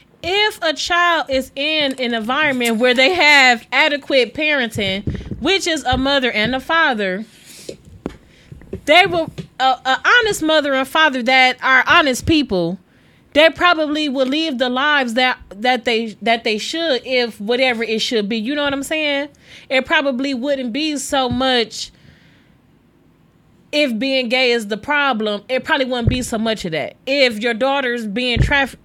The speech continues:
sex trafficked, or if your kid's turning out on drugs or, or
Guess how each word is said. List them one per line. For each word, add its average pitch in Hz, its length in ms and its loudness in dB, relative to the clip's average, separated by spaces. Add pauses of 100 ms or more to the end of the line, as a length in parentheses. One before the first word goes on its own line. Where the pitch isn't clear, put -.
(300)
sex 277 360 0
trafficked, 226 680 2
or 180 340 0 (540)
if 262 280 4
your 240 100 0
kid's 285 340 0
turning 269 260 -2
out 247 140 0
on 226 140 -2
drugs 240 500 2
or, 208 320 -2
or 226 380 -4